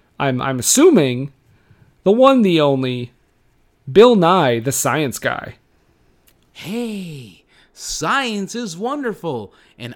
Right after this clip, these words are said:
Speaker 2: I'm not Beekman. So, to present,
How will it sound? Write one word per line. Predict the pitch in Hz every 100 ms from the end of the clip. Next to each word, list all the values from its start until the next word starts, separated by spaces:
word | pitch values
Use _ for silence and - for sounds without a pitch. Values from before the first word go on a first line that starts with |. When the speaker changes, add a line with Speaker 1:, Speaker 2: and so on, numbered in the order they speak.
| -
Speaker 2:
I'm | 233 269 254 214
not | 202 220 220 -
Beekman. | 185 202 170 160 127 95 _ _ _ _ _ _
So, | - - 220 247 160 104 - _ _ - _ _ _ _ _ _ _ - 127 _ _ _ -
to | 156
present, | 139 131 170 208